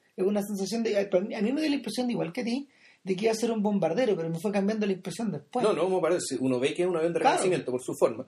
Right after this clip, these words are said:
Speaker 1: Sí.
Speaker 2: Pero pa-, pa mí, para mí tenía como más la idea como de una amenaza, ¿cachai? Por eso
Speaker 1: Mm.
Speaker 2: es que tenía ese sonido de teclado de que la cuestión estaba ahí arriba, ¿cachai? En cualquier momento iba a caer.
Speaker 1: Nada, lo que pasa es que finalmente cuando estos cabros chicos encuentran el arma,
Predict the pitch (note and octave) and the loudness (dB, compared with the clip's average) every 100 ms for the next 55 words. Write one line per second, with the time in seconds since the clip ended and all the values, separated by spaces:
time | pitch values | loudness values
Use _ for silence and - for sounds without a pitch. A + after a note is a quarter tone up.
0 | _ B3 A#3 G#3+ _ - C3+ C3 - A#2+ | _ 0 0 -4 _ -2 0 0 -4 -10
1 | F#2+ C#3+ E3+ - - C#3+ E3 E3 E3+ D#3 | -6 -4 -4 -6 -8 -4 -2 0 0 0
2 | D#3+ E3+ D3+ B2+ B2+ C3 D#3 E3 D#3+ D#3+ | -2 -4 -6 -8 -6 -2 0 -2 -2 -2
3 | D#3+ G#3 G#3 - - - D3 C3+ G3+ - | 0 0 0 -4 -8 -8 -2 0 0 -2
4 | D#3+ F3 F3 E3 E3+ E3 F3 E3+ E3+ F3+ | -2 0 0 -4 -2 0 0 0 2 2
5 | E3+ E3 D3+ D#3 C#3 C#3+ F#3 F3 D#3+ D#3 | 2 -2 -10 -6 -4 -4 -4 -2 0 0
6 | C3+ A#2 - _ - - - C3 B2 D#3+ | 0 -4 -8 _ -14 -12 -8 -6 -2 0
7 | E3+ E3+ D#3 C#3+ C#3 - _ _ - - | -2 0 -2 0 -2 -4 _ _ -20 -20
8 | - - F4 G3+ C#3+ C#3+ D3 E3+ G3 G3 | -18 -2 2 2 2 -2 0 2 2 2
9 | A3 G#3+ G3 F3 F3 F#3 G3 G3 F#3 F3+ | -6 -4 -2 0 0 0 -2 0 0 -2
10 | G3 F#3+ F#3+ F#3 - G3 F#3 D#3+ D#3 G3 | -4 -2 0 0 -2 -6 -4 -4 -2 -4
11 | - G#3 A3+ G3 D3 E3 A3+ | -2 -2 2 2 0 -2 -4